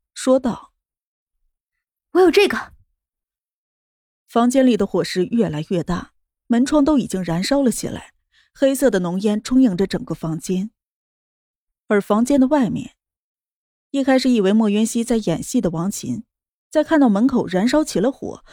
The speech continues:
Speaker 1: 他瞬间就站起了身，脸色是一片的苍白，直接就吼道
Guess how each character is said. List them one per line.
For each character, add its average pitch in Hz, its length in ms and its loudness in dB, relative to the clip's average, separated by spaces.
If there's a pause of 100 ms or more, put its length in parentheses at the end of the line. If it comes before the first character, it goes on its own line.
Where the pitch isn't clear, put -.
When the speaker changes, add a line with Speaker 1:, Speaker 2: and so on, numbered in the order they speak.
(140)
Speaker 1:
他 - 120 2
瞬 285 240 2
间 208 160 2
就 208 80 -2
站 190 240 0
起 - 120 -4
了 160 100 -6
身， 185 320 -4 (640)
脸 202 200 0
色 240 220 0
是 196 140 -6
一 175 120 -6
片 240 200 -2
的 151 80 -4
苍 214 240 -2
白， - 260 -8 (260)
直 247 140 0
接 320 160 0
就 269 80 -2
吼 175 260 -6
道 - 340 -6